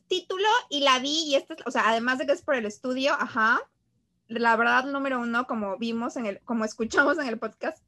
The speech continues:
pasado, soy una cursi de closet, y el título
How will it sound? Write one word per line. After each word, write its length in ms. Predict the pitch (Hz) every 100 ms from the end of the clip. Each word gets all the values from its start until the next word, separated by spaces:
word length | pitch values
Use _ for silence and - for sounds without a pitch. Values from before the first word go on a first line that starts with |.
| _ _ _ _
pasado, 400 | - 220 233 226
soy 140 | - 226
una 260 | 233 208 _
cursi 480 | - 254 254 240 285
de 120 | 247
closet, 580 | 247 220 214 196 202 262 _ _ _
y 140 | - 226
el 200 | 226 220
título 840 | 269 247 269 269 254 233 247